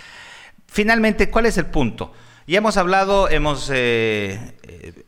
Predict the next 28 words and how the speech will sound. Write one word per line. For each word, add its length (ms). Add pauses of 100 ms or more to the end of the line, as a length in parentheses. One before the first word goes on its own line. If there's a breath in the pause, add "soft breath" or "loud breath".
eh, 180
o-, 520
oído 720
y 180
visto 420
las, 460
eh, 520
diferentes 680
puntos 440
de 80
vista. 280
Sin 200
embargo, 400
se 160
concentra 600 (640 soft breath)
básicamente, 800 (260 soft breath)
el 120
sistema 880
está 200
diseñado 400
para 200
que 100
funcione, 500
no 120
funcione, 420
está, 800 (680)
eh, 380
de, 560